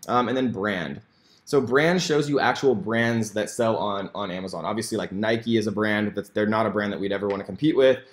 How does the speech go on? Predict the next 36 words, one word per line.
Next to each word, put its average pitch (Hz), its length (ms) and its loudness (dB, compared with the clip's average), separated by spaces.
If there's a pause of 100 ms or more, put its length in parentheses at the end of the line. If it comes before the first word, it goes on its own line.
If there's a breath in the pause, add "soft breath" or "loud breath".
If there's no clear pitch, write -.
but 120 100 2
it's 120 80 0
just 123 140 -2
an 120 100 0
example 110 440 -2
of 110 60 0
a 110 60 0
brand. 110 280 -2
It 101 100 -6
shows, 117 340 2
like, 98 160 -2
little 104 400 0 (140 loud breath)
companies 127 380 -2
that - 120 0
sell 110 300 0
tea 123 560 -2 (160 soft breath)
or, 110 420 2
you 110 80 -4
know, 110 120 0
people 127 260 -2
that 117 140 -2
sell 113 200 0
supplements 127 640 -2
or 110 140 0
whatever 113 300 0
the 107 80 -4
case 107 240 -2
may 107 100 -2
be. 143 380 0 (120)
And 113 80 -4
you 139 80 0
can 143 140 0
jump 127 320 0
very 135 320 4
in 120 200 0
depth 107 320 -2